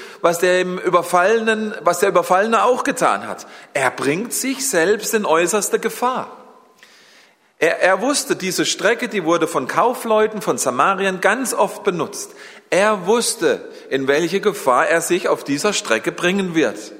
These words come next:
Und als er zu dieser Stelle des Unfalls kam, des Überfalls, da, da wurde es ihm noch mal mehr bewusst.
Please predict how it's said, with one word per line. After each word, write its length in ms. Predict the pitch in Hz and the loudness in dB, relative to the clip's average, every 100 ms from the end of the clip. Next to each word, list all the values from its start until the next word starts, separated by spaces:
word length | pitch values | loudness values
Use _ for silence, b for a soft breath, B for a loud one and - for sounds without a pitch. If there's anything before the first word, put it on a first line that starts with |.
| - - - _ _ B B B B - | -20 -20 -20 _ _ B B B B -2
Und 140 | 185 | 2
als 180 | 190 185 | 2 2
er 80 | 185 | 0
zu 140 | 190 | 0
dieser 300 | 165 165 147 | -2 0 0
Stelle 360 | - 226 277 220 | 2 2 2 2
des 200 | 151 - | 0 0
Unfalls 720 | - 311 285 277 220 151 - | 0 0 0 0 0 -2 -6
kam, 420 | 139 117 92 85 | -2 0 0 -4
des 160 | - - | -6 -2
Überfalls, 840 | 294 277 233 135 104 92 - - - B B B B B B _ _ | 0 0 0 0 0 0 -4 -8 -10 B B B B B B _ _
da, 80 | 180 - - | -2 -2 -2
da 200 | 190 160 | 0 2
wurde 200 | 151 160 | 2 2
es 100 | 151 | 2
ihm 140 | 190 151 | 0 2
noch 220 | 156 151 | 0 2
mal 200 | 135 123 | 0 2
mehr 240 | 165 285 | 2 2
bewusst. 600 | 240 175 120 - - - | 0 -2 -4 -4 -10 -14